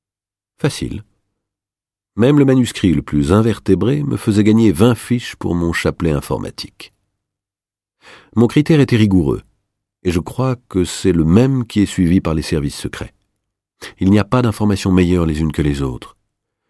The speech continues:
Le pouvoir, c'est de toutes les ficher. Et puis, de chercher les rapports. Les rapports existent toujours, il suffit de vouloir les trouver. Après environ deux ans de ce travail,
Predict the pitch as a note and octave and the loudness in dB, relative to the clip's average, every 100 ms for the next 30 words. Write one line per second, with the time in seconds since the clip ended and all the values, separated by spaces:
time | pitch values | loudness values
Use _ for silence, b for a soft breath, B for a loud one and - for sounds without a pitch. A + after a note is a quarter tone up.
0 | _ - E2 G#2 F#2+ G#2 A2 A#2 A2+ _ | _ -8 -2 0 2 2 0 -2 -6 _
1 | _ _ - E2 D#2 - C3 - D#2+ D2+ | _ _ -2 0 -2 -2 -4 -2 -6 -6
2 | - - _ _ _ _ _ _ _ _ | -12 -14 _ _ _ _ _ _ _ _
3 | _ _ E2+ D#2 E2 A2 _ F2+ F2+ F2 | _ _ -10 -4 -2 -4 _ 0 0 0
4 | - D#2+ C#2+ C#2 C2 A1 - _ _ _ | -2 -2 -2 -4 -6 -8 -10 _ _ _
5 | _ _ _ _ _ _ F#2+ G2+ A2+ C3+ | _ _ _ _ _ _ -2 0 0 0
6 | B2 A2+ G#2 G2+ - F2+ E2+ D#2+ C2 - | 0 0 -2 -2 2 2 4 2 0 -6
7 | _ _ _ _ D2+ D2 - D2 C#2+ D2 | _ _ _ _ -8 -6 -6 -6 -2 -2
8 | C#2+ C#2+ C2 C2 - G1+ A1 - _ _ | -2 -4 -4 -8 -10 -12 -14 -18 _ _
9 | _ _ _ _ _ _ _ B B G#2 | _ _ _ _ _ _ _ B B -2
10 | C3 B2 G#2+ A2 A2+ A2 G2 A2 G#2 C3 | 0 2 4 4 4 4 4 4 2 0
11 | B2 G#2+ - F#2+ F#2 F#2+ G2+ | -2 -6 -2 0 0 -2 -4